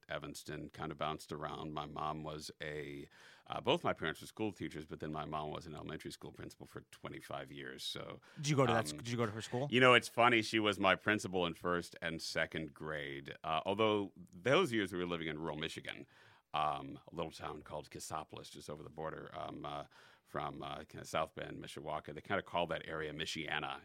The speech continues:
Speaker 1: if you're from that area. And, uh, yeah, no, she was my principal. And, um, <laughs> that's it. I mean, i-, in a small town, everybody kinda knows everybody. So I don't know if that's that unusual. But, um,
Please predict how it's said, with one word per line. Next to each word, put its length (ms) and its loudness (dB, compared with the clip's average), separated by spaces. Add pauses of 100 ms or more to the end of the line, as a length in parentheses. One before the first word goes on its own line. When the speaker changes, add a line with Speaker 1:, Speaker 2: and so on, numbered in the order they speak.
Speaker 1:
if 200 -12
you're 100 -10
from 320 0
that 140 -4
area. 420 -8
And, 380 -6
uh, 200 -4 (380)
yeah, 140 4
no, 100 6
she 240 2
was 500 4 (200)
my 340 2
principal. 760 -4
And, 440 -2 (100)
um, 600 -2 (180)
<laughs> 0 - (1040)
that's 220 2
it. 120 6
I 80 4
mean, 160 4
i-, 120 10
in 400 6
a 60 6
small 300 4
town, 280 8
everybody 340 2
kinda 260 -2
knows 280 -4
everybody. 440 -4
So 160 -6
I 40 -2
don't 160 -8
know 100 -4
if 80 -14
that's 240 -12
that 180 -12
unusual. 500 -10
But, 300 -10 (520)
um, 480 -2